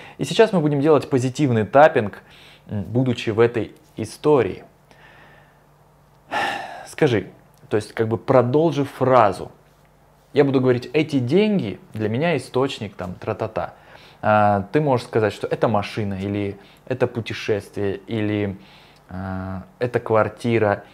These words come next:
или, э, вот этот навык, всё что угодно, всё, над чем ты сейчас работаешь. Я же буду говорить: «Эти деньги», да, потому что курс-то про деньги, про увеличение дохода в первую очередь. То есть этот доход для меня источник. Вот продолжи эту фразу.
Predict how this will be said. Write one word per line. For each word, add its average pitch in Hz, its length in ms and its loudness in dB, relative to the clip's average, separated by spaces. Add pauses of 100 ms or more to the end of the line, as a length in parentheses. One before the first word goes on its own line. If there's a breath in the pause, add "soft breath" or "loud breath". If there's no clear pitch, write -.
(320 loud breath)
или, 101 640 -4
э, 98 280 -4
вот 98 220 -4
этот 120 260 -4
навык, 107 640 0
всё - 180 -4
что 185 200 -2
угодно, 151 400 2
всё, 175 320 -2
над 139 180 -4
чем 135 220 -4
ты 123 80 -8
сейчас 117 400 -4
работаешь. 123 580 0 (380 loud breath)
Я 170 80 0
же 165 80 2
буду 143 160 2
говорить: 135 240 4
«Эти 131 240 -2
деньги», 110 340 0
да, 104 140 -2
потому 95 340 -6
что - 460 -8 (120)
курс-то 123 320 -4
про 104 200 -2
деньги, 135 320 -2
про 98 200 -6
увеличение 104 680 -2
дохода 127 460 2
в - 60 -10
первую 104 300 0
очередь. - 360 -6
То - 80 -14
есть - 140 -20 (260 loud breath)
этот 135 220 0
доход 113 600 2
для 101 260 -4
меня 131 300 -2
источник. 113 580 -4 (280 loud breath)
Вот - 200 0
продолжи 160 400 6
эту 104 160 0
фразу. 113 380 2